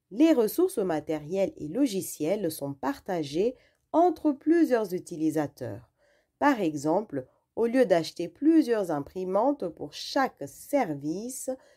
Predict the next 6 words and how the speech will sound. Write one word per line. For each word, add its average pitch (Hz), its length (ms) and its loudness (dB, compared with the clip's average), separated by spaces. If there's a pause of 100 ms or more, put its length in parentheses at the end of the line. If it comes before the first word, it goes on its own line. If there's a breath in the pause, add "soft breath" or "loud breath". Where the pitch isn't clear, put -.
(320 soft breath)
une 320 340 8
imprimante 175 800 -4
peut 170 200 -10
être 165 280 -6
partagée 156 800 -4
par 226 460 -4